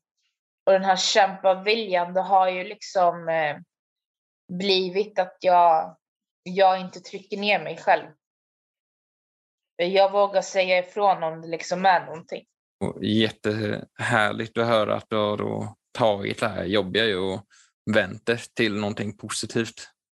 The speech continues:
Speaker 1: Det är så, alltså, jag brukar, det är från en tidning, jag, F U B:s egna tidning, jag blev intervjuad.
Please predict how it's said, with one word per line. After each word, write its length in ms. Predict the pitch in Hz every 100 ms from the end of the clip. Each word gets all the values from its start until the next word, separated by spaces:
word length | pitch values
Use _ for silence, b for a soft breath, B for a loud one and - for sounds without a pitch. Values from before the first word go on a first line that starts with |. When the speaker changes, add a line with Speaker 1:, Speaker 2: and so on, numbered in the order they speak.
| _ _
Speaker 1:
Det 280 | 196 202 202
är 80 | 185
så, 220 | 180 202
alltså, 440 | 190 170 175 190 208
jag 260 | 202 202
brukar, 680 | 202 202 202 196 190 180 165 -
det 200 | 185 185
är 80 | 190
från 280 | 190 208 196
en 180 | 185 180
tidning, 500 | 220 196 196 190 180
jag, 200 | 170 165
F 220 | - - 202
U 60 |
B:s 340 | 180 190 190 -
egna 320 | 196 185 190
tidning, 420 | 190 185 175 170
jag 120 | 170
blev 200 | 170 175
intervjuad. 600 | 170 170 165 170 160 165